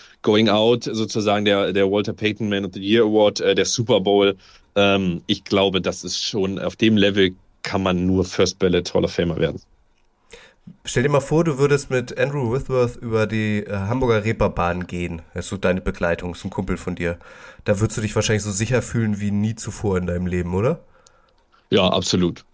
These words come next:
Speaker 1: Also da, <laughs> ja, da, da will ich, glaub ich, ja, da will ich überhaupt keine Angst haben.
Speaker 2: Ja, guter Typ.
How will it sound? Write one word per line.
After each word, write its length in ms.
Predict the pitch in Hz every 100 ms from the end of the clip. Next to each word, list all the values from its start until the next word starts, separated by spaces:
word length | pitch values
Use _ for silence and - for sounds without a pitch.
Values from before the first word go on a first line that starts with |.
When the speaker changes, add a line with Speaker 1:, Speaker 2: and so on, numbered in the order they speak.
| -
Speaker 1:
Also 220 | 107 107
da, 300 | 92 98 98 87
<laughs> 100 | 110
ja, 260 | 107 82 - _
da, 160 | - 104
da 120 | 107
will 80 | 110
ich, 60 | -
glaub 160 | 113
ich, 140 | 110 -
ja, 140 | 87 - -
da 120 | 101
will 80 | 110
ich 60 |
überhaupt 240 | 113 117 -
keine 220 | 101 95
Angst 240 | 92 92
haben. 160 | - - - _ _ -
Speaker 2:
Ja, 120 | 104 - _ _ _ -
guter 260 | 110 95
Typ. 220 | 90 98